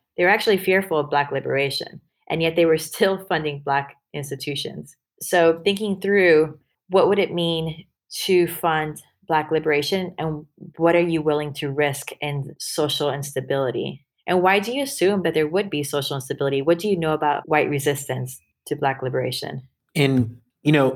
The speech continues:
Speaker 2: it can all seem very daunting as well. You mentioned Du Bois and having to, you know, I'll say compromise in some cases, and you're correct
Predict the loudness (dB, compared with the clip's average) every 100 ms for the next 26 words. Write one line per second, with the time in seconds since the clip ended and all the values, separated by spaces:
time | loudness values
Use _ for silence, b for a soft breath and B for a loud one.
0 | 2 2 2 0 4 6 6 6 2 -4
1 | 4 6 6 4 0 -2 4 6 6 4
2 | 2 2 2 -2 -2 2 2 4 4 6
3 | 4 4 6 6 6 4 4 6 4 0
4 | -2 4 6 6 6 2 -2 0 4 4
5 | 4 2 -2 b _ -4 0 2 2 2
6 | 2 2 4 4 6 4 4 4 2 2
7 | 2 2 2 0 0 2 2 0 0 0
8 | 2 2 2 0 0 -2 -2 -2 -2 0
9 | -2 -2 0 2 2 4 2 2 2 4
10 | 2